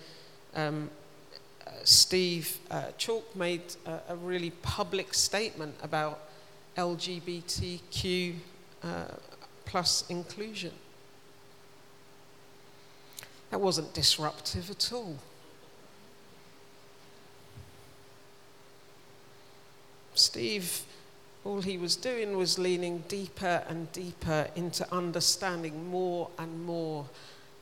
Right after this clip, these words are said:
about who is this Jesus and who is this God.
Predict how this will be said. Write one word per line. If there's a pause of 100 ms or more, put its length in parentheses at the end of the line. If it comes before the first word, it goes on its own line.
(260)
about (140)
who
is (160)
this
Jesus
and
who
is
this
God.